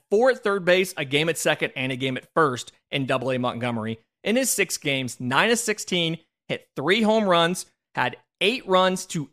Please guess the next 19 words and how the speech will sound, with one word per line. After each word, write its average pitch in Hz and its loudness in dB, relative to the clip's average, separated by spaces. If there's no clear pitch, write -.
eight 175 0
R 185 2
B 175 -2
Is, 135 0
five 147 2
walks 139 0
to 127 -14
four 123 -10
strikeouts. 113 -10
So 143 -4
ended 269 0
up 202 6
not 165 2
having 170 4
a 147 0
lot 143 4
of 143 -4
extra 151 -2
stuff 139 -2